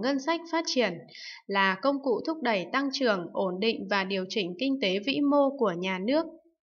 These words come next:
Thông qua ngân sách nhà nước, nhà nước định hướng đầu tư, điều chỉnh cơ cấu của nền kinh tế theo các định hướng của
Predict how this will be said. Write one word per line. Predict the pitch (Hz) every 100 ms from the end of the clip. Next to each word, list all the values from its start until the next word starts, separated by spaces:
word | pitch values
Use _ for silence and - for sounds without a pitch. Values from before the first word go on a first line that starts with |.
| _ _ _ _ _ _ _
Thông | 285 285
qua | 285 294
ngân | 277 294
sách | 285 330 339
nhà | 233 202
nước, | 190 254 349 349 - -
nhà | 214 190 196
nước | 277 349 349 226
định | 220 190
hướng | 208 202
đầu | 262 240 202
tư, | 285 294 294 285
điều | 220 196
chỉnh | - 185 175
cơ | 269 277
cấu | 214 202 202
của | 233
nền | 196 190 180
kinh | 269 277
tế | 254 190 214 311 - - - -
theo | 302 294
các | 339 339
định | 254 -
hướng | 208 202 247 311
của | 254